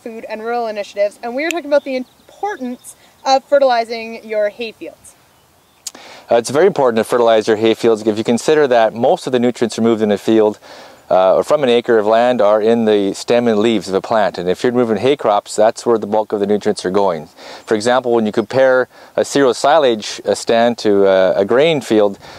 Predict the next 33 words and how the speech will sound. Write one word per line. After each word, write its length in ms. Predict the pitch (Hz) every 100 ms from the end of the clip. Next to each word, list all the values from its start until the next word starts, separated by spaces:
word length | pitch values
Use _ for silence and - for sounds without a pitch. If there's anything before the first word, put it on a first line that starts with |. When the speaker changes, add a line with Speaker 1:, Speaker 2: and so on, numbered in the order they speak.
| -
Speaker 2:
uh, 100 | 101
you're 180 | 107 120
moving 220 | 135 123
up 120 | 120
to 100 | -
fifty 240 | - 151 -
percent 360 | 117 - 113
more 360 | 120 135 131 120 _ - - -
nitrogen 560 | 117 117 117 104 71
and 380 | 67 101 101 95
phosphorus 640 | - 120 - - 90 -
and 240 | - 107 107
up 160 | 107
to 160 | - 104
four 260 | - 147 139
hundred 120 | 120
percent 340 | 107 - 110
more 220 | 107 107
potassium 720 | - 104 120 127 123 95 90 104 - - -
and 100 | 107
a 60 | 98
hundred 280 | 143 147
percent 340 | - 107 110 98
more 120 | 101
sulfur. 520 | - 113 113 76 - _ - -
So 320 | - 110 110 -
big 300 | 107 135 151
numbers 360 | 120 110 98
coming 220 | - 110
off 240 | 107 104 -
a 40 |
hay 200 | 98 120
crop. 400 | - 90 - -